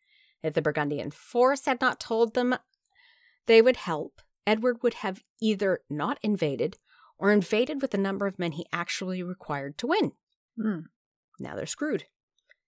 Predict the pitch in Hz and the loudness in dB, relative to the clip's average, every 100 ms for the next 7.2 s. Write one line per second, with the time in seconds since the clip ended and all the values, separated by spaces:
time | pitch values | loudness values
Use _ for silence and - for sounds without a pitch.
0 | _ _ - 247 269 - 175 165 202 - | _ _ -2 0 0 -2 -4 -4 -6 -2
1 | 339 320 - - - _ _ _ _ _ | -2 -2 -6 -12 -14 _ _ _ _ _
2 | _ _ _ _ - - 277 359 - 226 | _ _ _ _ -12 -2 0 0 -2 -4
3 | 226 214 220 262 - 185 180 302 277 156 | -2 -4 -4 -6 -6 -4 0 0 0 -4
4 | - - _ _ _ _ _ _ _ _ | -6 -12 _ _ _ _ _ _ _ _
5 | _ _ - 185 - 302 - 208 - 247 | _ _ 0 0 4 2 2 -4 0 0
6 | 269 - 220 196 170 151 - 190 294 - | 0 -2 -2 0 -2 -2 -2 -2 0 -2
7 | - | -4